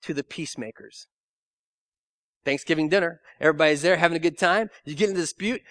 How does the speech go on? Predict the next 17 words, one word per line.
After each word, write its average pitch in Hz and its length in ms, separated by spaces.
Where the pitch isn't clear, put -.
you 156 100
can't, 208 300
you 180 100
can't 233 280
agree. 208 320
And 190 120
I'm 247 120
not 254 80
talking 247 220
about 202 280
flipping 233 280
disputes 240 420
because 180 320
these 277 260
things 175 320
were 143 220
real. 165 500